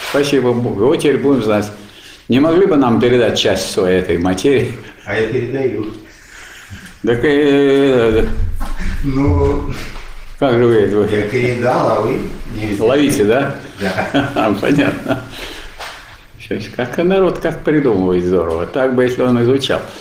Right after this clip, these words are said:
Speaker 1: Так, вам слово, товарищ Маузер.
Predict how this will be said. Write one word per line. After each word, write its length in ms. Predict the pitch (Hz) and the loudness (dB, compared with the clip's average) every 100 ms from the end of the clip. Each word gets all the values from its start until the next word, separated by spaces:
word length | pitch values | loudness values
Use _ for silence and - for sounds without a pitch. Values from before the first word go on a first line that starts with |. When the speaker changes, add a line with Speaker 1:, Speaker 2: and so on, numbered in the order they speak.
| - - - - - - - - - | -18 -18 -20 -20 -20 -18 -20 -20 -8
Speaker 1:
Так, 260 | - 95 113 | -4 -2 -2
вам 280 | 110 95 95 - - - - | -2 -2 -4 -16 -20 -20 -10
слово, 380 | 113 90 85 - - - - | -2 -2 -2 -10 -20 -20 -10
товарищ 280 | 87 85 85 - | -4 -2 -4 -4
Маузер. 380 | 82 80 - | -4 -4 -10